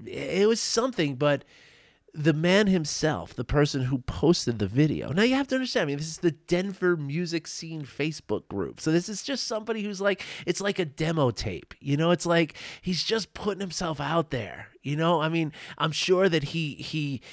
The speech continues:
he had a lot of preparation. I'm sure that he worked really hard to get that video done. He probably had to organize a whole bunch of people. He had to come up with the money. He had to, you know, there's a lot that went into this,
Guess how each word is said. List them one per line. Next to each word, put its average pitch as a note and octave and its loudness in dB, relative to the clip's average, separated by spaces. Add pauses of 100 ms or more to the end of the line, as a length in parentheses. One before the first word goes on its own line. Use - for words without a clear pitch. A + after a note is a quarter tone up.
(160)
he E3+ -2
had D#3+ 2
a D3+ 2
lot F3 0
of F#3+ 0
preparation. F3+ 0
I'm C3+ -4
sure E3+ -2
that D3+ -2
he C#3 -8
worked D#3 -4
really F#3 6
hard E3+ 6
to D3+ 0
get D3+ -4
that C#3+ -2
video D#3 -2
done. D3+ -4
He C#3 -8
probably E3 -2
had D#3 0
to C3 2 (280)
organize F3 2
a - -2
whole D#3 2
bunch D#3 0
of - -8
people. F3 0
He D3+ 2
had C#3+ -6
to - -12
come F3+ -4
up F#3 2
with D#3+ -4
the A#2+ -2
money. F3 2
He D3 -2
had C#3 -2
to, D#3+ 0 (280)
you F3+ 0
know, - 0
there's F3+ 0
a E3+ -4
lot G3+ -4
that E3+ -2
went F3 -2
into F#3 -2
this, - -12